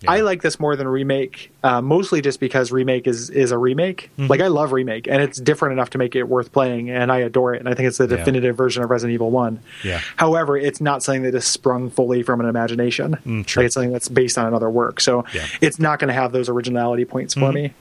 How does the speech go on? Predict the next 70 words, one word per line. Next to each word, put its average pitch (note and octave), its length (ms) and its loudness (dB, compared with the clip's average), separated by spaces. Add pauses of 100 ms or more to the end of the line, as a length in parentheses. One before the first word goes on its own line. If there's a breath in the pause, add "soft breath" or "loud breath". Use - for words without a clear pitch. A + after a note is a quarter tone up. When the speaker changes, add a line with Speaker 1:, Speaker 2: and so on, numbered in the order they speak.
Speaker 1:
Yeah, F2+ 160 -4
Speaker 2:
But E2+ 60 -6
that's, - 140 -2
Speaker 1:
scary C#3+ 260 0
Speaker 2:
that's F2 140 -2
Speaker 1:
as - 40 -2
fuck G2 240 -4
though. E2 200 -6
Probably G2 260 -6
the E2+ 80 -6
scariest - 480 -2
<laughs> - 160 -10
game. C#3+ 200 -4 (240 loud breath)
Speaker 2:
Oh A3+ 180 4
yeah, F3 120 2
remake, F3+ 320 0
remake F#3 300 0
is A#2 100 -6
wonderful. A#2+ 540 -4
Speaker 1:
Yeah. - 60 0
Speaker 2:
Like, C#3+ 100 2
that F3+ 100 2
would F3 80 0
be D#3+ 80 2
a D3+ 60 2
real C#3+ 160 0
fun B2+ 180 -4
game A#2+ 220 -2
to - 20 -10
do A#2 140 0
for B2 80 -2
the A#2+ 80 -2
show A#2+ 220 0
sometime. B2+ 500 -2
Speaker 1:
Yeah. F#2 120 -8
Speaker 2:
Like, C3+ 180 2
ne-, D3+ 160 2
maybe C#3+ 220 2
next C3 200 -2
Resident B2 300 0
Evil B2 120 0
game. C3 400 -2
Speaker 1:
Uh-huh. C#3 180 -4 (460)
Speaker 2:
We A#2+ 80 -2
do, B2 140 2
if B2 100 -2
we E3+ 60 4
don't D#3+ 160 2
end D3 140 0
up B2+ 80 0
deciding B2+ 320 0
to B2+ 60 -4
do B2+ 100 2
Resident B2+ 320 0
Evil A#2+ 180 0
three B2 240 2
or B2 140 0
Code B2+ 200 2
Veronica B2 360 0
or B2+ 80 4
one B2+ 100 0
of B2 80 0
the A#2+ 80 2
weirdo B2 300 2
ones. C#3 360 -2 (120)
Speaker 1:
Yeah. F#2 220 -4 (520 loud breath)
Speaker 2:
But - 220 -2 (520 loud breath)
Speaker 1:
Oh F3 320 -2
Speaker 2:
yeah. C#3+ 60 -6
Speaker 1:
man, B2 380 -4